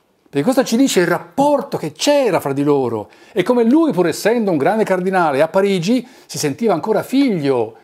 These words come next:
di questo qua, tanto che si fa ritrarre offrendo al suo papà il santuario. Oppure in questa immagine, bellissima, non c'è più, purtroppo è rovinato questo, questo affresco.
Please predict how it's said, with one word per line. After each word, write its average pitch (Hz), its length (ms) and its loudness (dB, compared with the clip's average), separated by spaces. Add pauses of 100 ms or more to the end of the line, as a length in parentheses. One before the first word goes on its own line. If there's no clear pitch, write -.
(160)
di 120 140 -10
questo 107 260 -12
qua, 104 240 -12
tanto 175 200 0
che 151 80 -6
si 139 100 -8
fa 143 120 -6
ritrarre 156 760 -4 (400)
offrendo 135 960 -6
al 139 120 -12
suo - 160 -12
papà 113 480 -8 (600)
il 120 100 -14
santuario. - 560 -20 (3000)
Oppure 143 680 0
in 123 140 -8
questa - 240 -10
immagine, 110 640 -8
bellissima, 123 560 -8
non 135 140 -6
c'è 143 120 -6
più, 131 360 -8
purtroppo 165 480 -4
è 123 240 -4
rovinato 131 500 -2
questo, 107 480 -16
questo 120 240 -16
affresco. 123 640 -6